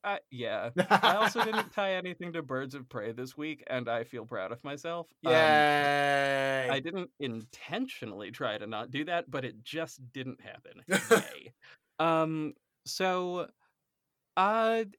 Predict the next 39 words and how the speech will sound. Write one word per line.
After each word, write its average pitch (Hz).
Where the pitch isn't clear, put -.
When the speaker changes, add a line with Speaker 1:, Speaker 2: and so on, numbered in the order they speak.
Speaker 1:
if 220
y'all 233
enjoyed 185
this, 127
oh, 147
actually, 135
you 151
know 123
what? 113
I 127
am 120
going 117
to 113
do 117
a 113
Birds 123
of 135
Prey -
tie-in. 139
I'm 127
so -
Speaker 2:
Ah. 151
Speaker 1:
sorry. -
I'm 160
gonna 165
do 453
it. -
<laughs> -
Like, 226
Speaker 2:
All 196
right, 190
Speaker 1:
Journey 175
Speaker 2:
J 180
B, 170
just 151
get 180
it 175
over 170
with. 160